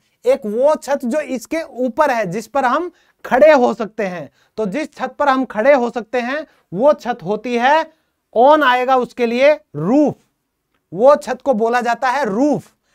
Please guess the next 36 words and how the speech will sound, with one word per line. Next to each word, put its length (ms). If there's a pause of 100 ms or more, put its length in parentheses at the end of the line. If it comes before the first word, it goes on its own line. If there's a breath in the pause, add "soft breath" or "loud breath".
(180)
लेकिन 580 (300)
इसको 300
क्या 180
बोला 240
जाता 280
है? 160
इसको 320
बोला 240
जाता 240
है 100
सीलिंग। 680 (420)
क्या 140
बोला 220
जाता 300
है? 160 (360)
इस 260
छत 280
को 100
बोला 300
जाता 340
है 380 (360)
सीलिंग। 640 (340)
तभी 200
आपने 300
सुना 260
होगा 220
ये 140
जो 120
पंखा 360
लगता 300
है 60
ना 100
ऊपर, 380 (240)
ये 100
घूमने 340
वाला, 360